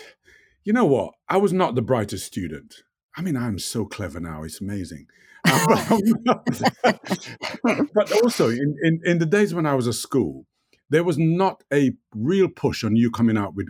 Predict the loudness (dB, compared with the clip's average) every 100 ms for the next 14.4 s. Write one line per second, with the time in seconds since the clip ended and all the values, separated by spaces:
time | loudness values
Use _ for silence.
0 | -8 -2 -2 -2 -6 -6 -6 -12 -20 -20
1 | _ -20 -20 _ 0 2 2 2 0 -2
2 | -4 _ -2 0 0 -2 0 0 0 0
3 | 2 2 0 -2 -8 -14 -16 -18 -20 _
4 | _ _ _ _ -2 2 2 0 2 2
5 | 2 -6 -10 -6 2 4 4 0 -4 -10
6 | -8 -4 0 0 0 0 2 2 0 0
7 | -4 -4 -6 -8 -14 _ _ -20 -20 _
8 | -2 2 2 2 2 2 0 2 0 2
9 | 2 4 2 2 0 0 0 2 0 0
10 | 0 2 2 2 2 0 -2 -4 -4 -6
11 | -6 -8 -6 -6 -6 -8 -6 -6 -8 -12
12 | -14 -16 _ _ _ _ _ _ _ _
13 | 0 2 2 2 -2 2 0 0 0 -2
14 | -2 -4 -6 -12